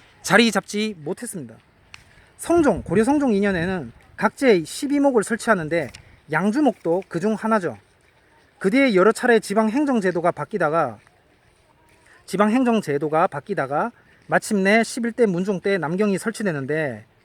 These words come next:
수도 서울 역사는 육백 년이지만 앞서 제대로 된 도시로서의 서울의 역사는 구백 년이 되는 것입니다. 계속 이 사대문안 지역을 이 시발점, 그러니까 오늘날 서울의 그 땅,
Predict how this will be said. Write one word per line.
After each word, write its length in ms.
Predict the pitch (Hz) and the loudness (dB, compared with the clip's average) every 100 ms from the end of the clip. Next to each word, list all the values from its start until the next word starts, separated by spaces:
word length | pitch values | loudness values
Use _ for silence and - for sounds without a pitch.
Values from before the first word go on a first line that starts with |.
| _ - - _ | _ -20 -20 _
수도 320 | - 311 302 285 | -8 0 2 4
서울 280 | 269 285 | 4 4
역사는 360 | 285 220 233 214 | 4 4 4 4
육백 240 | 196 294 | 0 0
년이지만 720 | 269 220 143 143 147 160 123 101 _ - - | 2 2 0 -2 0 0 -2 -8 _ -20 -8
앞서 240 | 156 254 | -4 -2
제대로 340 | 196 175 233 | 0 4 4
된 160 | 214 208 | 4 2
도시로서의 580 | - 233 285 240 226 202 | 2 0 2 0 2 0
서울의 300 | 208 202 180 | 2 2 2
역사는 420 | 151 170 180 202 | 0 -2 0 -2
구백 280 | - 196 262 | 0 0 4
년이 340 | 240 165 165 | 4 2 0
되는 200 | 185 185 | 0 0
것입니다. 580 | 196 190 175 120 101 107 - _ _ _ _ _ _ - - - 160 | 0 -2 -4 -6 -10 -16 -20 _ _ _ _ _ _ -20 -20 -12 0
계속 260 | 220 240 | 0 0
이 80 | 220 | -2
사대문안 520 | 214 269 269 262 233 | -2 0 0 2 0
지역을 480 | 180 180 156 147 170 - _ _ _ _ | 0 -2 -2 -4 -6 -10 _ _ _ _
이 380 | 196 160 156 143 - _ _ _ _ - | -10 -8 -8 -10 -16 _ _ _ _ -16
시발점, 680 | - 233 214 208 160 117 - | -8 0 2 2 0 -8 -8
그러니까 260 | 190 185 | -2 0
오늘날 380 | 185 233 233 220 | 0 0 4 4
서울의 1120 | - 240 233 226 226 - _ _ 208 214 247 | 2 2 2 0 -4 -14 _ _ 2 4 4
그 120 | - 190 | 2 -4
땅, 400 | 247 226 143 | 2 2 0